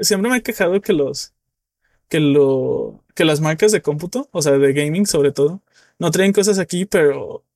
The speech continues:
también les doy la razón de que la gente aquí no compra. O sea, aquí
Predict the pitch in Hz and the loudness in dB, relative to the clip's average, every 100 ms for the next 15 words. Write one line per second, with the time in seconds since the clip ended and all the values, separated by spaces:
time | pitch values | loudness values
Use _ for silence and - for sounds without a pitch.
0 | _ - 160 151 151 175 196 170 151 175 | _ -6 0 0 2 2 2 2 2 2
1 | 196 156 147 156 - 147 135 - 151 - | 2 0 -2 -2 0 0 0 -4 -6 -4
2 | 147 139 160 - 185 208 - 160 214 170 | -4 -4 -6 -4 -2 -2 -2 -2 0 0
3 | 147 156 151 - 151 - 156 175 208 202 | 0 -2 -2 -4 -4 -2 0 2 2 2
4 | 151 | -2